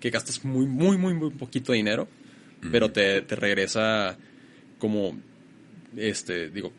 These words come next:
Speaker 1: gastas doce mil dólares y te, y te pagan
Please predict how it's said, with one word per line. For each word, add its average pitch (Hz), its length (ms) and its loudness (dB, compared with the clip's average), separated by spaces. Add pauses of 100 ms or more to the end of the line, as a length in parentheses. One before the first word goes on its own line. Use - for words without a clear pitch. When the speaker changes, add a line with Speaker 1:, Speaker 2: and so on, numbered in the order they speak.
(140)
Speaker 1:
gastas 123 400 -2
doce 110 240 -4
mil 98 220 -4
dólares 104 420 -4
y - 100 -14
te, - 80 -10
y - 40 -6
te 92 100 -6
pagan 87 540 -6